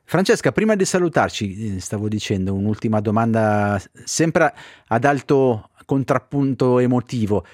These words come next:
Che cosa vi siete portate via da questo cammino? Perché poi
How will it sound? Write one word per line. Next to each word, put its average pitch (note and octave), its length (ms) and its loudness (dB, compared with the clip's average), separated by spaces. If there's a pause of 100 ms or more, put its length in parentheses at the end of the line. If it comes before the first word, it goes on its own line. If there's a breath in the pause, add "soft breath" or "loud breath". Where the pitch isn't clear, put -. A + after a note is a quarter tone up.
(160 soft breath)
Che C#3+ 140 -2
cosa G#3 180 0
vi F3 80 -2
siete D#3+ 240 -2
portate C3 460 -2
via G#2+ 120 0
da F#2+ 140 -4
questo - 240 -6
cammino? G#2 300 -2
Perché B2 220 -2
poi G3 220 0